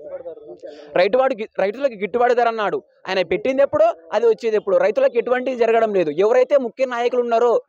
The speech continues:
Speaker 2: రైతులకు వాళ్ళు ఇవ్వదలుచుకున్నారో రైతులకు గిట్టుబాటు ధరలు వాళ్ళే కొట్టేస్తున్నారు, కానీ రైతులకు వచ్చింది ఏం లేదు.
Speaker 1: బాబు గారి టైంలో ఎలా జరిగింది?
Speaker 2: బాబు గారి టైంలో స్వ-, స్వయాన గ్రామానికి వచ్చే పట్టుకున్నారు, స-, స్వయాన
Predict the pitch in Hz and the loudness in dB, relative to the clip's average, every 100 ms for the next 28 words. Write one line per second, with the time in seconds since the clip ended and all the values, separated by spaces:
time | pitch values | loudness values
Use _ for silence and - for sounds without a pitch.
0 | 196 208 254 226 233 180 - - 190 214 | -2 2 0 0 -2 -6 -10 -2 0 4
1 | 196 185 226 240 226 - 208 190 220 180 | 2 2 0 0 -2 -6 0 2 4 2
2 | - 185 220 196 185 208 202 190 180 147 | 0 0 0 -2 -2 2 2 2 0 0
3 | 131 _ _ _ 170 180 269 277 262 240 | -8 _ _ _ -4 -2 0 0 0 -2
4 | - 220 208 220 208 196 196 175 180 175 | -4 -4 -2 0 -2 -2 -4 -4 -8 -4
5 | 160 151 139 - - - 175 156 185 202 | -2 -2 -4 -6 -12 -20 -16 -12 -12 -12
6 | 202 196 190 185 180 170 156 139 - 180 | -12 -12 -10 -14 -14 -16 -20 -20 -18 -4
7 | 202 254 277 302 294 269 285 269 180 - | 0 0 4 2 4 0 0 -2 -4 -20
8 | 190 214 254 294 254 226 233 247 247 240 | -2 0 0 -2 -2 -4 -4 -8 -4 -4
9 | 254 233 240 220 240 220 175 - - 175 | -2 -4 -6 -6 -6 -8 -10 -6 -6 -6
10 | 156 175 - 202 226 262 | -6 -6 -2 2 2 2